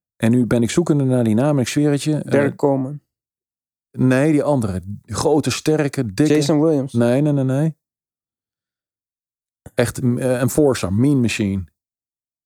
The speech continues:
Speaker 2: P J Brown.
Speaker 1: Nee. Groter, sterker. De grootste kont in de N B A.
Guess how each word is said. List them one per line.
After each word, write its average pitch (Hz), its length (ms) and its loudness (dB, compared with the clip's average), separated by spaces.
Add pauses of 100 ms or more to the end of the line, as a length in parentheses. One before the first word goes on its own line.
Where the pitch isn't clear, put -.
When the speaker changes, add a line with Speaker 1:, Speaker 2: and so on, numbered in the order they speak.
(300)
Speaker 2:
P - 140 -4
J 165 120 2
Brown. 147 340 0 (180)
Speaker 1:
Nee. 110 680 0 (500)
Groter, 151 480 0
sterker. 123 540 -2 (200)
De - 140 -14
grootste 170 300 0
kont 170 300 0
in 151 100 0
de 143 120 0
N 143 40 0
B 135 40 2
A. 131 240 2